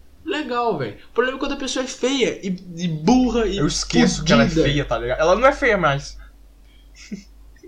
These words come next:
Speaker 1: Nossa, velho, eu conheci uma garota, o nome dela aí eu não vou nem falar não, pra, pra evitar problema, velho. Mas a mina era, tipo, não tinha o que fazer, velho. Eu não,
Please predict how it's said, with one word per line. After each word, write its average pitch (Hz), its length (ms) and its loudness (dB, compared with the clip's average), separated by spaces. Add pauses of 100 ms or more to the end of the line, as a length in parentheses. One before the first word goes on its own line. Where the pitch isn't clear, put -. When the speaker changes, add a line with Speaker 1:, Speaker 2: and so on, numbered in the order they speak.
(220)
Speaker 1:
Nossa, 139 180 -16
velho, 131 120 -8
eu 135 40 -14
conheci 156 240 -4
uma 175 80 -10
garota, 160 360 -4
o 147 40 -8
nome 147 140 -12
dela 156 240 -4
aí 156 80 -2
eu 165 80 -6
não 165 60 -10
vou 170 100 -10
nem 190 80 -8
falar 151 300 -12
não, 139 180 -14 (180)
pra, 139 300 -10
pra 143 160 -10
evitar 143 300 -12
problema, 139 540 -8
velho. 117 180 -10 (340)
Mas 165 160 -4
a 170 80 -2
mina 196 260 -4
era, 196 240 -6
tipo, 185 400 -14
não 185 220 -8
tinha 220 160 -2
o 208 80 -4
que - 100 -16
fazer, 151 480 -4
velho. 117 260 -6
Eu 139 80 -8
não, 165 120 -10